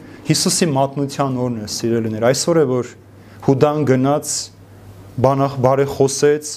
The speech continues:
կամ, ինչպես ասում են, գնաց հանդիպման, ինքը ընդառաջ գնաց, բանակցություններ արեց, թե ինչքան գումար կտանեն, որ ինքը Հիսուսին մատնի, և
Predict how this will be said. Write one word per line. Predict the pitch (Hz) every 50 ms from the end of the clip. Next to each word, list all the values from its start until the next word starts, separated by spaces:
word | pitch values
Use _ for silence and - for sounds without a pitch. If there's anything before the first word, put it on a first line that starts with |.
| - _ _ _ - _ -
կամ, | - 123 127 127 127 123 117 113 117 - - - - - - - - - - - - - - - - - - - - -
ինչպես | - 135 - - 147 139 - 135
ասում | 135 131 - - 139 143
են, | 139 135 135 123 107 - - - - - - -
գնաց | - 123 143 135 131 139 139 139 139 - - - - - -
հանդիպման, | - 135 135 139 135 139 139 139 - 135 135 139 147 151 156 147 - - _ _ -
ինքը | 160 160 156 - 127 123
ընդառաջ | 117 113 - 120 117 120 120 120 - - - -
գնաց, | 123 120 123 131 139 147 139 - - - - - - - - - - - - - - -
բանակցություններ | - 127 135 139 139 143 139 - - 139 131 - - 151 143 143 143 131
արեց, | 127 131 147 147 - -
թե | 135 135
ինչքան | 131 - - - 151 151 123
գումար | 120 123 127 135 135 131 -
կտանեն, | - 127 - 120 120 123 135 139
որ | 127 120
ինքը | 123 113 - 123 104 95
Հիսուսին | 117 - - - - - - 123 120 113 113
մատնի, | 117 117 113 - - 123 131 143 147 143 - - - - - - - - -
և | 147 151 151 151